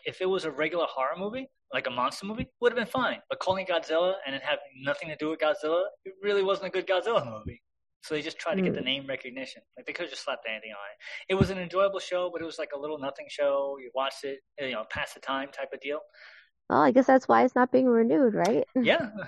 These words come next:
Speaker 1: And, you know, the
Speaker 2: Yeah.
Speaker 1: little, the little part of me that worked for Blockbuster for ten years is kinda happy <laughs> that it did.
Speaker 2: Right. You're like, "Yeah, you didn't do us justice. Come back. Come
Speaker 1: <laughs>
Speaker 2: try again in ten years," you know?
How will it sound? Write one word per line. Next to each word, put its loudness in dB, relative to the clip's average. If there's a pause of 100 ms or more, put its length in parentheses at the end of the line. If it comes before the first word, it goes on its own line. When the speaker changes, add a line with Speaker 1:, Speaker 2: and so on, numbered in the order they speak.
(360)
Speaker 1:
And, 2
you -4
know, 2
the 0
Speaker 2:
Yeah. 6
Speaker 1:
little, -2
the 0
little 0
part -4
of -6
me -14
that -8
worked -4
for -14
Blockbuster -4
for -6
ten -12
years -4 (120)
is -14
kinda -6
happy -4
<laughs> -
that -4 (320)
it -2
did. 0 (1080)
Speaker 2:
Right. 8
You're 6
like, 6
"Yeah, 4
you 4
didn't 4
do 4
us 0
justice. -2 (360)
Come 8
back. 8
Come 6
Speaker 1:
<laughs> 4
Speaker 2:
try 8
again 6
in 0
ten 0
years," -2
you 0
know? 2